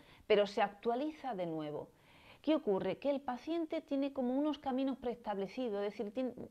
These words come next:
habita una, de una manera determinada el lenguaje,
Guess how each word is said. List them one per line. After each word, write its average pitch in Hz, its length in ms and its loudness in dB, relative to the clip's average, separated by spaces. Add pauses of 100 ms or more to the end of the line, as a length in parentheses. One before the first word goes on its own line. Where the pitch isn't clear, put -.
habita 285 380 -2
una, 240 240 -2 (180)
de 202 240 0
una 269 160 2
manera 254 400 0
determinada 196 640 -4
el 175 100 -4
lenguaje, 170 720 -4